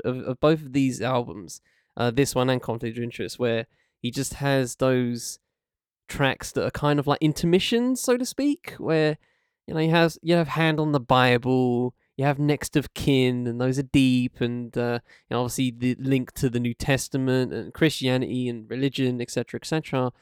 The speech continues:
But then you have something like King, Slumdog Millionaire, Shellington Crescent, and then you get to the deep shit again with Window Pane and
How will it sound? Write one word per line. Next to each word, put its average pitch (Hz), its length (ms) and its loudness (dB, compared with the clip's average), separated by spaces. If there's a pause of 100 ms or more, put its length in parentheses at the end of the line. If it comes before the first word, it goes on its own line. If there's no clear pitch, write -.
(200)
But 151 120 6
then 143 40 0
you 147 160 4
have 131 140 4
something 131 260 0
like 120 280 -2
King, 120 460 0
Slumdog 120 480 -4
Millionaire, 110 500 -4
Shellington 117 680 -4
Crescent, - 480 -4 (680)
and 127 120 0
then 131 120 4
you 120 60 0
get 123 160 0
to 131 100 -4
the 117 60 -6
deep 123 240 2
shit 120 160 2
again 117 260 0
with 113 140 -4
Window 117 340 0
Pane 113 440 -6
and 110 280 -12